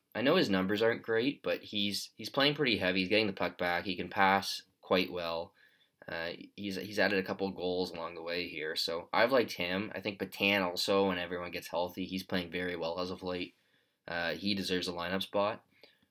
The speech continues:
or at least some, some serious playing time. Maybe not every game, but uh, quite a lot of games. Um, but Gauthier specifically, so I'm, I'm glad that Keefe has gone at least halfway to where I wanna be, where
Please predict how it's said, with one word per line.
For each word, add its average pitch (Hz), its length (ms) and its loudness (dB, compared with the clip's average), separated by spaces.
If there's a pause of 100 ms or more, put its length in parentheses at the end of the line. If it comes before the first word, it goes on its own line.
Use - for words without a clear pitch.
(100)
or 90 140 0
at - 80 0
least 90 400 -2 (600)
some, 85 320 -4
some 92 160 -4
serious 90 400 -2
playing 87 340 -2
time. 113 480 0
Maybe 80 180 -4
not 85 160 -4
every 90 220 -4
game, 90 260 -4
but 82 200 -6 (440)
uh, 67 280 -8 (100)
quite 85 180 -2
a 82 40 -6
lot 82 200 -2
of 92 80 -2
games. 110 380 -2 (520)
Um, 98 280 2
but 101 200 -2
Gauthier 156 600 4
specifically, 87 760 -2
so 98 140 2
I'm, 95 120 2
I'm 98 160 0
glad 113 420 4
that 131 260 2
Keefe 98 360 -8
has 92 140 -4
gone 87 540 -4 (500)
at 92 80 -4
least 113 200 0
halfway 95 560 4
to 87 120 -8
where 87 220 0
I - 20 -2
wanna 87 200 -2
be, 90 280 2
where 82 360 0